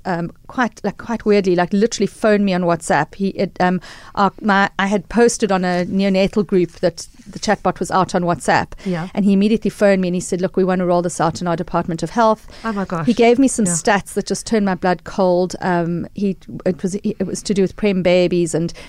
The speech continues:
Speaker 1: he said fifty percent of the prem babies who discharge from hospitals die in the first six weeks,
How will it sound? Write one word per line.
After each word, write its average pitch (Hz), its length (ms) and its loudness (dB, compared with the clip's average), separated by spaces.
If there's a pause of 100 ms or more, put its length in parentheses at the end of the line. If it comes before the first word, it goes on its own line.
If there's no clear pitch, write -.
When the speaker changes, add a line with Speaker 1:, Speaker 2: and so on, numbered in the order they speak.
(120)
Speaker 1:
he 214 100 -4
said 208 180 2
fifty 233 280 0
percent - 380 -4
of 180 80 -2
the 175 80 -8
prem 190 280 0
babies 180 460 2
who 190 120 -2
discharge 180 500 -2
from 180 120 -6
hospitals 170 640 -4
die 180 320 2
in 175 140 0
the 175 60 -2
first 175 280 -2
six - 220 -6
weeks, - 480 -4